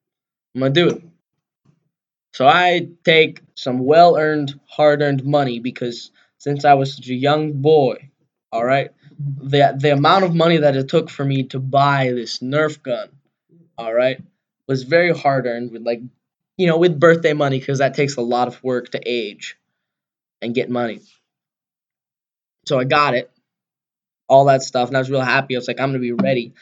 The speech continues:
I'm gonna win." Because this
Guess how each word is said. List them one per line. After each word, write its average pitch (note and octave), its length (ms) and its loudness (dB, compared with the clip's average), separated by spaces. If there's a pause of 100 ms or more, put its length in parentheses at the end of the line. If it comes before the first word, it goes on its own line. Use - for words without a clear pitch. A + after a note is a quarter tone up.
(260)
I'm C#3+ 140 -6
gonna B2 240 -2 (1000)
win." C3+ 440 -2 (720)
Because C#3 440 -6 (520)
this - 220 -20